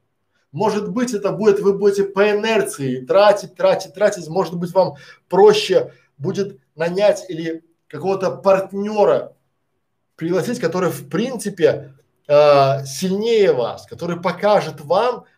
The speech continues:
ваши ошибки, ваши недоработки. Потому что если у вас бюджет уже заканчивается, то это точно значит, что вы сделали две вещи неправильно. Первое, вы не умеете зарабатывать.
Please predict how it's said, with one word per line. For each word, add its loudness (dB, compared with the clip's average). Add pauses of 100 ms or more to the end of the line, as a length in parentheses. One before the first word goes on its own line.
ваши 2
ошибки, -2
ваши -4
недоработки. -4
Потому -6
что -12
если 0
у -2
вас 4 (280)
бюджет 2
уже 2
заканчивается, -2
то -6
это -6
точно -4
значит, -2
что -14
вы -2
сделали -2
две -2
вещи -8
неправильно. -2 (340)
Первое, 4
вы -2
не -2
умеете 0 (260)
зарабатывать. 2